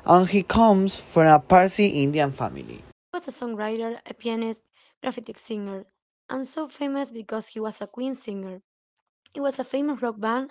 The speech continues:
Speaker 2: and the members were the singer and pianist Freddie Mercury, guitarist Brian May, drummer Roger Taylor, and bassist Sean Deacon.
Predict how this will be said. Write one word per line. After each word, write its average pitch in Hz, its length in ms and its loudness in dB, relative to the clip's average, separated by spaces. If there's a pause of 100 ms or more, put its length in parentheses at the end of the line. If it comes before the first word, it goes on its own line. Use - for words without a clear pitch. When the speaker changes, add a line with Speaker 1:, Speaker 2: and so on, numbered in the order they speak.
Speaker 2:
and 226 200 -4
the 233 80 -2
members 269 560 -4
were 220 180 -6
the 208 140 -10
singer 240 340 -8
and 208 180 -8
pianist 208 380 -8
Freddie 214 160 -6
Mercury, 254 580 -6 (400)
guitarist 277 520 -4 (320)
Brian 214 280 -4
May, 247 300 -2 (300)
drummer 269 420 -2
Roger 220 340 -6
Taylor, 285 520 -4
and 233 160 -4
bassist 254 340 -8 (180)
Sean 214 320 -6
Deacon. - 380 -12